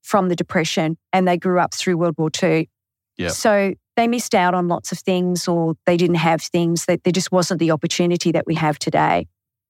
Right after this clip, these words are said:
Speaker 1: And there certainly wasn't the entitlement, uh, that we do have today. So Mum and Dad had a business. Dad basically had a dream, and Mum said,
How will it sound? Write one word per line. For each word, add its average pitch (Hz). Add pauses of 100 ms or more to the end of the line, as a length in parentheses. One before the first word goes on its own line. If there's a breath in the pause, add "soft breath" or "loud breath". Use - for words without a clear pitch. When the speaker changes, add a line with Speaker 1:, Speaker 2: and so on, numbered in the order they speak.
(220)
Speaker 1:
And 202
there 208
certainly 196
wasn't 175
the 160
entitlement, 165 (540)
uh, 165
that 175
we 160
do 170
have 156
today. 151 (420)
So 226 (100)
Mum 254
and 214
Dad 185
had 175
a 165
business. 214 (160)
Dad 190
basically 180
had 170
a 170
dream, 185
and 180
Mum 180
said, 170